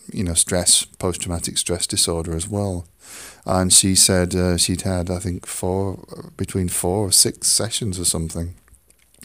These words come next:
with a therapist who will remain unnamed, and obviously in a, a place that will remain unnamed. And, um, she found really, really got her life back together.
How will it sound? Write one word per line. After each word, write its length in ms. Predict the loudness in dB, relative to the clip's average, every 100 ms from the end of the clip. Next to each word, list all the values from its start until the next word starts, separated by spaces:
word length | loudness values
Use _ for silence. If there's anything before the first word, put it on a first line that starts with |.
| -18 -16 -10 -2
with 160 | -2
a 40 | 0
therapist 640 | 2 2 2 2 2 2
who 160 | 0 -6 -6
will 140 | -4 0
remain 320 | 2 4 4
unnamed, 560 | 2 2 0 0 -2 -6 -10 -8
and 260 | -6 -2 -2
obviously 440 | -2 -2 0 -2
in 100 | -2
a, 120 | -2 -4 -6 -8 -10
a 40 | -4
place 340 | 0 4 4
that 100 | 4
will 100 | 4
remain 280 | 6 4 4
unnamed. 460 | 2 2 2 -2 -8 -18 -16 -16 -18 -2
And, 380 | 2 4 4 4
um, 440 | 4 4 2 2
she 160 | 0 2
found 500 | 2 4 4 4 2
really, 380 | 4 4 4 0
really 380 | 2 4 4
got 260 | 2 0 2
her 60 | 2
life 340 | 0 -2 -4
back 200 | -10 -8
together. 380 | -8 -6 -6